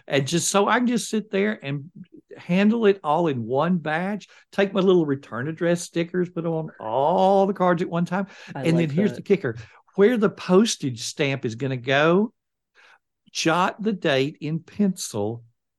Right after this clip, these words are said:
Speaker 1: that that card needs to go in the mail. Then take that whole stack of birthday cards, put 'em in the tickler file for when they need to be mailed. Now, so I've got thirty-one folders labeled one through thirty-one. So anything
Speaker 2: Mm-hmm.
Speaker 1: happening in the next thirty-one days, I've got a place to put it.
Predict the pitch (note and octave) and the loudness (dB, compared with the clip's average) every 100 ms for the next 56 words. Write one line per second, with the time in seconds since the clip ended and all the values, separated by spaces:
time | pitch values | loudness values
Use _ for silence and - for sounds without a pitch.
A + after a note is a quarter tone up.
0 | _ D3 C#3 - A#2+ D#3 D#3 - E3 D#3+ | _ 0 0 -4 0 0 0 0 0 0
1 | D3 C3+ - D3+ B2 G#2+ C3 F3+ G3 D#4 | -2 -6 -8 -6 -2 0 0 0 0 0
2 | E4+ B3+ - _ _ _ _ _ _ _ | 0 0 -4 _ _ _ _ _ _ _
3 | _ _ _ B3+ F#4+ F#4+ F#4 G#3 A#3 A3 | _ _ _ 4 4 4 0 -2 -2 -2
4 | G#3+ F3 B3 C4 C4 B3+ - - C#4 A#3 | -2 0 0 0 -2 -4 -8 -10 -4 -2
5 | B3+ F#3+ E3 G#3 C#4+ G3 E3 - C3 G#2 | -2 -2 0 0 0 -2 -2 -4 -6 -4
6 | A2 E3+ F3 - _ _ _ _ _ - | -4 -6 -8 -16 _ _ _ _ _ 0
7 | G#3+ G#3+ G3 F#3+ F3 G3+ F#3+ - F3 - | 2 4 4 4 2 0 -2 -4 -4 -2
8 | A#2+ G2+ - E3 - F3 D#3+ C3 B2+ C3+ | -2 0 -2 -6 -2 -2 0 -2 -2 -2
9 | A2 G#2+ - A#2 A#2 A#2 A#2 - C3 D3+ | -4 -6 -10 -12 -10 -12 -16 -14 -6 -4
10 | E3 G2 - - _ _ _ _ - F#3+ | -2 -4 -10 -20 _ _ _ _ 2 2
11 | F#3 F3+ C3+ C#3 - D3+ F3 F#3+ F#3 F#3+ | 4 2 2 -2 -2 2 2 4 2 4
12 | G#3 G#3 F3+ D#3+ D#3+ G3 D3 B2 C#3 A2 | 2 0 0 0 -2 -4 -4 -6 -6 -6
13 | A2 B2 C3+ D3+ E3 F3 D#3+ B2+ C#3+ A3 | -4 -6 -4 -2 0 0 -2 0 2 2
14 | D#4+ G#3+ F3 G#3 G#3+ F3 D3+ B2+ B2+ C3+ | 2 -4 -2 -2 -4 -6 -6 -6 -4 -4
15 | - B2 B2 C#3 E3+ F3+ B2 A#2+ A2+ G#2+ | -4 -2 0 0 0 0 0 -2 -6 -10
16 | - G2+ G2 - - E3 G#2 | -10 -12 -12 -8 2 2 2